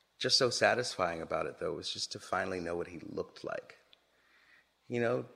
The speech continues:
the, the idea that you don't know what your father looks like your entire life is something that's, um, really profound, especially for a portraitist.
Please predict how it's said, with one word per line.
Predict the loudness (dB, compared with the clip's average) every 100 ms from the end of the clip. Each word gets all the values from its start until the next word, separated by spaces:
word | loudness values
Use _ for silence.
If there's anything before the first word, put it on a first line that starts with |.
| -4
the, | 0 0
the | 2 4
idea | 4 4 2
that | 2
you | 0
don't | 0 2
know | 0
what | 0
your | -2 -2
father | 2 2 2
looks | -2 -4 -4
like | -4 -4 -6
your | -6
entire | -4 -2 0 0
life | 0 0 0 -4 -8 -20 _ _ _ _ -4
is | -2 0
something | 0 0 -2 -2
that's, | -2 -2 -4
um, | -4 -4 -4 -8 -12 -20 _ _ _ _ _ _ _ _ -20 _ _ _
really | 2 2
profound, | 2 -2 0 0 2 0 -4 -18 _ _ -18 -4
especially | 0 2 2 0
for | 4 4
a |
portraitist. | 4 4 4 4 -4 -6 -8 -16